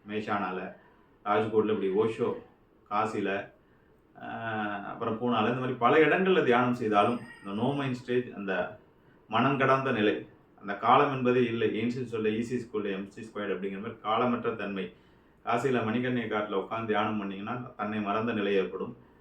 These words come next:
ராமேஸ்வரத்தில் தன்னம்பிக்கை முனை என்று சொல்லக்கூடிய அந்த கடைசி முனையில வந்து உட்காந்து பண்ணீங்கன்னா அந்த ஒரு அற்புதமான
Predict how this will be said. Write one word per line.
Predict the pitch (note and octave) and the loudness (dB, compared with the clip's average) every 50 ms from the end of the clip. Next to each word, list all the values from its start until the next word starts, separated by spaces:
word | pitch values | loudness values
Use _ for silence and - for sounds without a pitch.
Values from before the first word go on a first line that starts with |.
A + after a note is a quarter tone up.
| _ _ _ _ _ | _ _ _ _ _
ராமேஸ்வரத்தில் | A#2+ B2 D3+ D#3 D3+ - D3 B2+ C3+ B2 A#2+ - G#2+ | -4 0 2 4 4 4 4 2 2 0 0 -2 0
தன்னம்பிக்கை | A2 G#2+ A#2+ B2+ C3 C3 C3 B2 A2+ A#2 A2 | -2 -2 -2 -2 -2 -2 -2 -2 -2 -2 -4
முனை | A2 G#2+ G#2+ | -2 -4 -4
என்று | G2+ G2+ G2 | -4 -4 -6
சொல்லக்கூடிய | G2 F#2+ G2 F#2+ F#2+ G2 G2+ A2 G#2+ G2 F#2 - - - - _ _ _ _ _ _ _ _ _ _ | -6 -6 -6 -6 -4 -4 -2 0 -2 -2 -2 -8 -14 -20 -20 _ _ _ _ _ _ _ _ _ _
அந்த | - G2+ G2 F#2+ F#2 F2+ D#2+ - - - - _ _ _ | -16 -12 -8 -8 -8 -8 -8 -10 -14 -16 -20 _ _ _
கடைசி | - A2 A#2 A#2+ - C#3 C3 | -4 -4 -4 -2 -2 -2 -2
முனையில | A#2+ G#2 G#2 G#2+ G2+ F#2 - - - - _ _ _ _ _ _ _ _ _ _ _ _ | -2 -2 -2 -2 -2 -2 -4 -8 -14 -20 _ _ _ _ _ _ _ _ _ _ _ _
வந்து | - A2+ A#2+ A#2+ | -8 -2 0 2
உட்காந்து | A2 G#2+ A2 A2 G#2+ G#2+ A2 A#2 A2+ G#2+ - - - - _ _ | 2 2 2 0 0 0 2 2 2 2 2 0 -4 -14 _ _
பண்ணீங்கன்னா | G2+ G#2+ A2 G#2+ G#2+ A2 A#2 | -10 -6 -4 -2 -2 0 0
அந்த | A2+ G#2+ G#2+ | 0 0 -2
ஒரு | G2+ F#2 F#2+ | 0 0 0
அற்புதமான | F#2+ F#2+ - A#2 A2 G#2+ A2 A2+ A#2 G#2+ F#2+ - - - | -2 0 -2 -2 -2 0 0 0 0 0 -2 -4 -6 -12